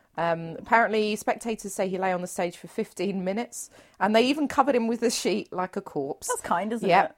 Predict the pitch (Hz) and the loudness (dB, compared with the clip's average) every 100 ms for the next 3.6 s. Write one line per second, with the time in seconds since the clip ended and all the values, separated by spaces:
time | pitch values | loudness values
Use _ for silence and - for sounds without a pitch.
0 | - 202 - 202 190 190 226 214 - - | -2 -2 2 4 4 2 0 -2 -4 -8
1 | - - 202 190 185 175 175 175 196 185 | 0 4 6 6 2 -2 -6 -6 -4 -2
2 | 165 170 196 151 147 156 - - - 659 | -2 -2 -4 -6 -6 -8 -4 0 0 2
3 | 554 - 190 180 180 | 6 6 6 2 -2